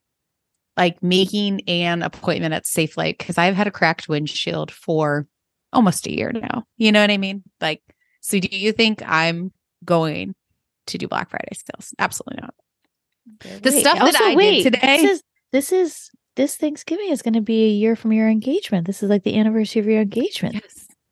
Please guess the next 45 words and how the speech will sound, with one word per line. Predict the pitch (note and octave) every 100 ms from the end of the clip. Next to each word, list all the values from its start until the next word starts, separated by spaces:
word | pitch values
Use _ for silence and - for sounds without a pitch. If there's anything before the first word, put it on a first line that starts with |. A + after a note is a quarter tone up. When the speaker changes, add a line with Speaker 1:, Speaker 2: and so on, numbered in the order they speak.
| -
Speaker 1:
Yes, | E3
Speaker 2:
That's | - -
Speaker 1:
it | D#3+
will | F3
be. | D#4 G4+
Speaker 2:
crazy. | F3 - -
Speaker 1:
Yes. | - _ _
Speaker 2:
That's | A#3+ B3 -
Speaker 1:
Yes. | G3 E4+ -
Speaker 2:
crazy. | F#3+ F3
Speaker 1:
I | -
was | A3
Speaker 2:
Exciting. | - G#3 C4 A4 G#4+
Speaker 1:
just | F4 -
trying | A3+ A3 G#3
to | F#3
get | F3+
carrots | - - C#3+ E3+ - - - -
today | - G3+ G3 G3 G3 - _ _ _ _
for | E3 D#3 D#3+
Thursday. | D#3+ D3+ D#3+ - - E3 E3+ - _ _ _ _ - - - - _ _ _ _ -
Um, | B1+ G#2 F3 F#3+
you | - G3
know, | E3+
Speaker 2:
Well, | D#4+
Speaker 1:
baby | D#4+
Speaker 2:
okay, | - A3+
but, | G#3
Speaker 1:
steps. | B3
Speaker 2:
like, | B3 - C4+
the, | C4+ -
the | A3 C4
sales | - D#4+ D#4
are | E4
going | F4+ A3+
through | G3+ F#3+ A2
because | G3 G3
I'm | G#3 A3+ D#4+
a | D#4+
big, | G3+ F3+ E3+
like, | F#3+ F3+
Speaker 1:
So |
tell | A#3 B3
us, | A3+
Speaker 2:
obviously, | F#3+